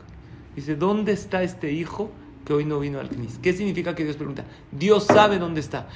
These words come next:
Pero cuando alguien pregunta por alguien por qué no vino, ¿qué quiere decir? Que le importa, que le tiene cariño. De aquí vemos algo muy grande.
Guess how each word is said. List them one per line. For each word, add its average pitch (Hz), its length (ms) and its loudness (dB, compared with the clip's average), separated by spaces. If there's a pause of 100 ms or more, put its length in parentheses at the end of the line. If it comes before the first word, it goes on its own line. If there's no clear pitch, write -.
(160)
Pero 165 180 4
cuando 165 340 2
alguien 196 340 2
pregunta 180 520 0
por 156 160 2
alguien 165 300 0
por 143 160 -4
qué 156 80 -2
no 156 120 -2
vino, 160 300 -4
¿qué 165 140 -4
quiere 180 200 6
decir? 151 300 -2 (380)
Que 185 100 8
le 175 120 4
importa, 185 580 6
que 165 120 -2
le 160 120 0
tiene 190 320 -2
cariño. 180 520 2 (420)
De 160 120 6
aquí 165 300 2
vemos 214 320 2
algo 196 200 2
muy 185 220 0
grande. 165 400 0